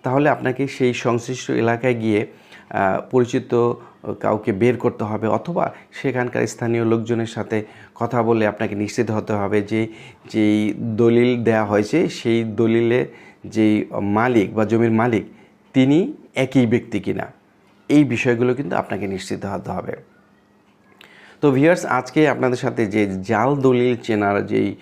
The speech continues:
আহ, বিষয়গুলো আপনাদের শেয়ার করলাম, এই বিষয়গুলো যদি আপনি নিশ্চিত হতে পারবেন, সেই ক্ষেত্রে কিন্তু আপনাকে এই প্রতারণার শিকার থেকে আপনাকে রক্ষা করবে। তো ভিউয়ার্স, এই বিষয়ে যদি আপনাদের কোনো প্রশ্ন থাকে অবশ্যই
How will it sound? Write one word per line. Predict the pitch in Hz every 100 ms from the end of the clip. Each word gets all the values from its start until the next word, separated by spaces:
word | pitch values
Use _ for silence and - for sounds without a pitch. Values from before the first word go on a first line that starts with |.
| - - -
আহ, | - 98 98
বিষয়গুলো | 98 107 117 101 104
আপনাদের | 98 104
শেয়ার | 95 - 120 117
করলাম, | 107 98 98 98 - - _ -
এই | 165
বিষয়গুলো | 175 156 160 143 156
যদি | 143 139 131
আপনি | - 135 131
নিশ্চিত | 120 117 - 123
হতে | 117 117 120
পারবেন, | 110 101 107 113 - -
সেই | - - 120
ক্ষেত্রে | 127 127
কিন্তু | 123 123 165 208 - -
আপনাকে | 95 - 117 127
এই | - 107
প্রতারণার | - 110 117 110 117 123
শিকার | 120 110 117 107
থেকে | 120 -
আপনাকে | - 101 95 123 - - - -
রক্ষা | 98 98 98 -
করবে। | 92 95 95 - - _ _ _ _ _ _ _ _ _ _ _ _ _ -
তো |
ভিউয়ার্স, | 123 139 165
এই | - 135
বিষয়ে | 135 147
যদি | 139 131
আপনাদের | 123 131 127
কোনো | 127 123
প্রশ্ন | 123 117 135
থাকে | 135 143
অবশ্যই | - 95 117 123 160